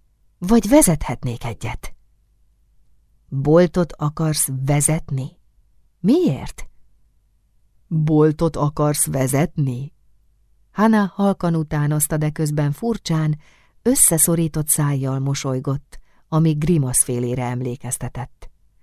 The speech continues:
Hogy is fogalmazzam meg? Szavakat keresett, hogy leírjon valamit, ami egyszerre izgalmas, és valójában teljesen hétköznapi.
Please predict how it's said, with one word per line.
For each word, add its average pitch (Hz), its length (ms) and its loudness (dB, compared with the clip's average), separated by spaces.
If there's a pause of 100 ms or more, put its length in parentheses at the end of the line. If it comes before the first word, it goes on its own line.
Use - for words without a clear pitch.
(1300)
Hogy 214 240 -2
is 131 160 -4
fogalmazzam 131 720 -6
meg? - 280 -10 (1200)
Szavakat 180 560 2
keresett, 156 500 -2
hogy 156 140 0
leírjon 160 640 2
valamit, 160 640 0 (180)
ami 156 280 2
egyszerre 190 480 2
izgalmas, 170 840 0 (460)
és 233 180 2
valójában 208 680 6
teljesen 196 520 4
hétköznapi. 127 800 -2